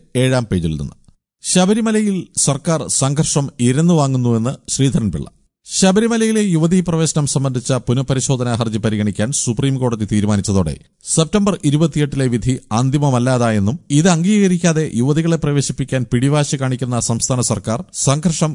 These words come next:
ഇരന്നു വാങ്ങുകയാണെന്നും ബി ജെ പി സംസ്ഥാന പ്രസിഡന്റ് പി എസ് ശ്രീധരൻപിള്ള തിരുവനന്തപുരത്ത് വാർത്താസമ്മേളനത്തിൽ കുറ്റപ്പെടുത്തി. പുതിയ സാഹചര്യത്തിലും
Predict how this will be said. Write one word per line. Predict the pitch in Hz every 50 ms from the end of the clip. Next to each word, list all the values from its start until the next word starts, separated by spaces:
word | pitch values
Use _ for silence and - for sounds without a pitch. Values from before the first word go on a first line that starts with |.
| -
ഇരന്നു | - 123 123 147 165 175 170
വാങ്ങുകയാണെന്നും | 160 143 139 139 135 123 120 120 117 113 113 113 120 135 135
ബി | 113 127 139
ജെ | 139 151
പി | 147 - 135
സംസ്ഥാന | 123 - 127 117 - - 127 120
പ്രസിഡന്റ് | 117 - 113 113 - 113 113 107 101 98
പി | - 127
എസ് | 123 120 - - -
ശ്രീധരൻപിള്ള | - - 139 135 131 - 151 127 113 110 113 110 123 190 -
തിരുവനന്തപുരത്ത് | _ - 156 147 147 143 127 123 117 120 - 123 139
വാർത്താസമ്മേളനത്തിൽ | 151 135 127 123 - 123 113 - 117 110 107 104 101 92 - 92 82
കുറ്റപ്പെടുത്തി. | - 131 - - 95 - 78 69 - - -
പുതിയ | 151 165 170 220 233
സാഹചര്യത്തിലും | 226 - 202 190 190 180 170 175 170 165 - 165 156 165